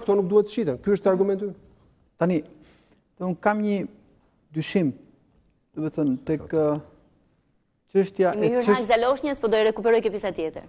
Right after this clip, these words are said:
Speaker 2: Tek çështja e çështjeve të mëdha.
Speaker 3: Mhm.
Speaker 2: Për shembull, edhe tek çështja e petrolit, P S-ja ka qenë përgjithsisht e heshtur,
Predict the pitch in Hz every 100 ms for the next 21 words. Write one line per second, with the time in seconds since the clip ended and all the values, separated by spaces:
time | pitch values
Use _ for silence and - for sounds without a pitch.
0 | - 165 - - 214 202 - 190 175 -
1 | 196 190 165 151 143 139 139 123 247 -
2 | - _ _ _ _ _ _ _ _ _
3 | _ 165 190 175 151 - - 175 196 220
4 | 208 214 220 202 185 - 196 208 202 180
5 | - 185 180 165 175 - 208 180 185 -
6 | 180 165 151 151 - 127 120